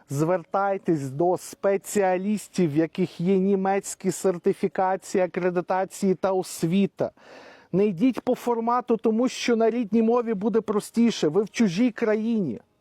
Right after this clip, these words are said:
В більшості випадків та людина, яка вам допоможе українською чи російською,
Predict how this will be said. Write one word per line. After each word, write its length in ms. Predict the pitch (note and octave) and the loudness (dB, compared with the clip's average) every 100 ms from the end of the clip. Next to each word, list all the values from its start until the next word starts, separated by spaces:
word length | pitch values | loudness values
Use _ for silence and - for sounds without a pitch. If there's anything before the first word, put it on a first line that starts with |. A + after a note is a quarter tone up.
| _ _ - - - | _ _ -20 -20 -8
В 100 | C3+ | -2
більшості 640 | C#3 B3 C#4 - A3+ - | 2 2 2 -2 -2 0
випадків 580 | G3+ A3+ C#4+ A#3 - F#3+ | 0 0 -2 -4 -2 -2
та 240 | - G#3+ A#3+ | 0 -2 -2
людина, 440 | A3+ E3+ A#3 A3 | -2 0 2 2
яка 260 | F#3+ - G3 | 0 0 -2
вам 180 | G3 | -2
допоможе 560 | E3+ F3 F3+ F#3+ G#3 F3 | -4 -2 0 2 2 0
українською 600 | D#3+ G3 G3 G#3 - G3 | 0 0 0 -2 -2 -2
чи 160 | - F#3 | 0 -2
російською, 640 | E3+ - A3 - - | 0 0 0 0 0